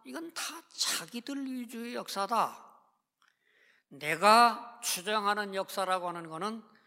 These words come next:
신약 성서 기준에 의해서 천주교가 잘못했는지, 개신교가 잘못했는지, 잣대는 오로지 신약 성경에 근거한 교회사관으로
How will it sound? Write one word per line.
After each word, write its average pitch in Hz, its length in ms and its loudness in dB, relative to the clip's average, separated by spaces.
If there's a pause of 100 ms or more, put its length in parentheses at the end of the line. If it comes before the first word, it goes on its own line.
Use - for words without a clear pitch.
(280)
신약 277 720 2
성서 247 680 -2
기준에 214 420 -6
의해서 160 840 -4 (920)
천주교가 170 880 -8
잘못했는지, 185 1160 -6 (1160)
개신교가 131 720 -4
잘못했는지, 226 1120 0 (560)
잣대는 277 960 6
오로지 262 480 8
신약 349 640 6
성경에 262 880 4
근거한 233 800 2
교회사관으로 190 1500 4